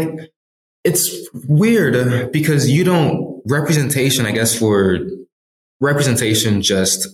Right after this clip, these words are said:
until you actually witness it, feel it, you, it's, it's weird how it sweeps over you. Um, like, of course, there can be a Black farmer, but to actually see one, to hear their story, then you start to see yourself in them, and you start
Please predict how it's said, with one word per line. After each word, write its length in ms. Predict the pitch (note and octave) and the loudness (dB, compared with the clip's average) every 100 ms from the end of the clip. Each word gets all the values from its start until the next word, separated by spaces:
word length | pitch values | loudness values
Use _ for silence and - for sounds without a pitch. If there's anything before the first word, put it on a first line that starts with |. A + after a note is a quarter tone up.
| _ | _
until 300 | G#2+ A2 - | -6 -4 0
you 120 | B2 A#2+ | 0 2
actually 320 | A#2+ A#2+ F2 | 0 0 0
witness 380 | A2 A#2+ C3 - | 0 0 -2 -2
it, 100 | - | -2
feel 340 | - B2 C#3+ | -2 0 2
it, 180 | E3 - - - _ _ _ _ _ | 2 0 -4 -8 _ _ _ _ _
you, 680 | G#2+ B2 B2+ A#2+ - - - _ _ _ _ - | 0 4 4 4 0 -4 -12 _ _ _ _ -6
it's, 420 | D#2 E2+ G#2+ B2 | 0 2 2 0
it's 240 | C#3+ A#2 A#2+ | -2 -2 0
weird 180 | C3 B2+ | 2 2
how 120 | A#2+ | 0
it 40 | |
sweeps 320 | - B2 A#2 | -2 -2 0
over 200 | B2+ A#2 | 2 2
you. 360 | F#2 - G2 - G#2 | 0 -4 -8 -8 -4
Um, 360 | G#2 G2+ G2 | -2 0 0
like, 140 | G#2 G#2+ | 0 -2
of 100 | A2 | -4
course, 420 | - C3 B2 A2 | -4 0 2 2
there 120 | A2 G#2 | 0 0
can 100 | G2 | 2
be 120 | G2 | 2
a 60 | |
Black 340 | D#2+ F#2 E2+ - | 0 -2 -2 -6
farmer, 600 | - G2+ F2 - - - _ _ - | -4 -2 -2 -4 -8 -10 _ _ -4
but 380 | G#2+ F#2+ - - | -2 -2 -2 -6
to 120 | A#2 | -4
actually 360 | G#2+ G#2+ - F#2 | -2 -2 -2 -2
see 360 | - - C3+ | -2 0 2
one, 340 | B2+ F#2 E2+ E2+ | 2 2 0 -2
to 100 | F2+ | -4
hear 200 | G#2 G#2+ | -2 0
their 120 | F#2 | 0
story, 720 | - - C3+ D3 G2+ F2+ F2+ E2+ - _ | 0 0 0 2 0 0 -2 -6 -14 _
then 80 | A2 | -2
you 40 | A2 | 0
start 200 | A2 G#2 | 0 -2
to 60 | |
see 160 | - G#2+ | -2 0
yourself 480 | F#2+ - G2 F#2+ - | 0 -2 -2 -2 -2
in 140 | F2+ | 0
them, 320 | G2+ F#2+ - | -2 -2 -4
and 120 | E2 E2 | -4 -4
you 60 | |
start 280 | - F2+ | -2 -2